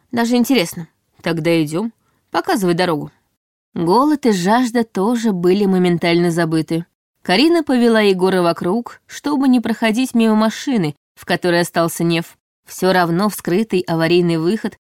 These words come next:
находился с другой стороны здания. «Вообще-то, всё самое интересное происходило на втором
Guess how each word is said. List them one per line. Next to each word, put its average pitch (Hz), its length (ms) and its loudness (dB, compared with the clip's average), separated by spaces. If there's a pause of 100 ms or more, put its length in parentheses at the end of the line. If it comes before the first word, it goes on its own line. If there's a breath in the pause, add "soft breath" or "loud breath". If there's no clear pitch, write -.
находился 233 560 0
с - 20 2
другой 220 400 0
стороны 185 340 -2
здания. 170 500 0 (380)
«Вообще-то, 214 720 -4 (340 loud breath)
всё - 220 -8
самое 208 460 0
интересное 202 580 -2
происходило 196 560 -4
на 202 140 0
втором 214 520 -4